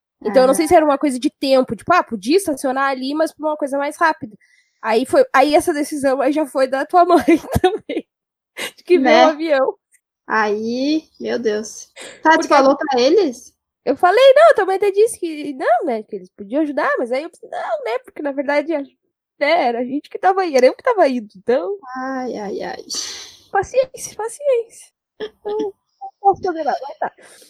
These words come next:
Speaker 1: É, sei que eu tenho essa aí e, e é isso aí. A gente não pode também tá culpando o universo e dizendo que é livramento tudo, quando a gente quer se redimir das nossas decisões erradas, querer dizer que é livramento. Não, não tem nada de livramento. Foi decisão errada,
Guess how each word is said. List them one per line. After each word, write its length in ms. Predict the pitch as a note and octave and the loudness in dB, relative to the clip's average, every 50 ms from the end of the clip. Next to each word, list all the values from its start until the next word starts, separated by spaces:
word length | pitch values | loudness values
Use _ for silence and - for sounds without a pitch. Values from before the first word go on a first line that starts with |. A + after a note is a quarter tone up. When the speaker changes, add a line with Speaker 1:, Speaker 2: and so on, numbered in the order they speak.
| _ - - | _ -14 -8
Speaker 1:
É, 160 | - E4 C#4 | -6 -4 -4
sei 140 | C#4 F#4 F#4 | -2 -4 -4
que 80 | D#4+ G4+ | -2 -2
eu 100 | G4 F#4+ | -2 -2
tenho 220 | - G4 F4+ F4 | -2 -2 -2 -2
essa 160 | E4 - - | -2 -2 -4
aí 380 | C#4+ C#4 C#4+ D#4 E4+ E4+ F4 F4 | -4 -2 0 0 0 0 -2 -4
e, 400 | - D4+ D#4 D#4+ D#4+ E4 E4 D#4+ _ _ _ - | -6 -8 -8 -8 -8 -8 -10 -12 _ _ _ -14
e 120 | - D4 D4+ | -8 -6 -4
é 60 | D#4 | -4
isso 120 | D#4 - | -4 -4
aí. 160 | G4+ - A#3 | -4 -4 -2
A 40 | A#3 | -2
gente 200 | A3 C4 B3+ - | -2 -4 -4 -4
não 80 | C#4+ C#4+ | -4 -4
pode 200 | - D4+ D4 D4 | -2 -4 -6 -4
também 220 | D#4+ C4+ D4 D4+ | -4 -4 -4 -4
tá 540 | C#4+ - D4+ C#4 C#4+ C#4 C#4 C#4 C4+ C#4 C4+ - _ _ _ | -2 -2 -2 0 0 -2 -4 -6 -8 -10 -10 -14 _ _ _
culpando 540 | _ - D4 C4+ - C4 B3 B3+ B3+ A#3+ B3+ | _ -6 -6 -2 0 2 2 2 2 -2 -8
o 160 | B3 B3 B3 | -10 -8 -4
universo 680 | C4 C#4+ C#4+ A#3+ C4 A#3 A#3 C4+ B3+ - - - C4 A#3+ | -2 -2 0 4 6 6 6 4 2 -4 -12 -10 -10 -10
e 360 | A3+ A3 A3 A3 A3 G#3 G#3 - | -10 -10 -12 -14 -16 -18 -18 -16
dizendo 320 | G#3 A3 A3 A#3 A#3+ B3 | -14 -8 -2 -2 -2 0
que 80 | - - | 0 0
é 40 | B3+ | 0
livramento 600 | B3 B3+ A3 A#3 B3+ B3+ A#3 A3 A3+ A#3+ - B3 | 0 0 0 0 0 2 2 0 0 -2 -4 -10
tudo, 380 | - - A#3 A3+ C4 A#3+ C4+ - _ _ _ _ _ | -10 -8 -6 -6 -6 -8 -8 -14 _ _ _ _ _
quando 200 | - - B3+ B3+ | -2 0 2 2
a 20 | |
gente 160 | C4 C4 - - | 0 -2 -2 -4
quer 380 | - C4 B3 B3+ C4 C#4 C4+ - - _ _ _ _ _ | -2 0 2 2 2 0 -2 -4 -8 _ _ _ _ _
se 160 | - - - | -10 -4 -2
redimir 460 | D4+ C4 C#4 A#3+ A#3 C4+ A#3+ B3 B3 | 0 0 0 0 -2 -4 -2 -2 0
das 100 | G#3+ C4 | 2 2
nossas 240 | B3 B3+ C4 A#3 A#3 | 2 2 -2 -4 -4
decisões 340 | A3+ B3+ A#3+ A3+ A#3+ A#3 A#3 | -4 -4 -2 2 0 2 2
erradas, 280 | B3 A#3 A3+ A3 G#3+ - | 0 0 0 -2 -2 2
querer 180 | - B3 A#3+ | 2 2 2
dizer 140 | A#3 A3 B3+ | 4 2 0
que 100 | B3+ B3+ | 0 0
é 20 | |
livramento. 460 | B3+ A#3+ G#3+ B3+ C#4 C#4+ C4+ A3 G3 - | -2 -2 0 0 0 0 0 -2 -4 -2
Não, 280 | - F4 G4 C#4+ F#3 E3+ _ _ _ _ _ _ _ _ _ _ | 0 2 4 4 2 2 _ _ _ _ _ _ _ _ _ _
não 160 | - G3+ G#3+ A3 | -6 -6 -4 2
tem 140 | - C4+ | 2 2
nada 140 | B3 C4+ D#4 | 2 2 2
de 60 | D4+ | 0
livramento. 500 | D#4+ D#4 D4 D#4+ E4+ F4 D#4+ A3+ F3+ F3+ | 0 2 2 4 4 4 4 2 0 0
Foi 120 | - B3 G#3 | 0 -2 -2
decisão 280 | A#3 - - - A3 | -2 -4 -2 0 0
errada, 560 | G3+ A3 G#3 A#3+ B3 C4 D4 D#4 D#4 D#4 E4 | 0 2 2 2 2 4 4 2 2 2 0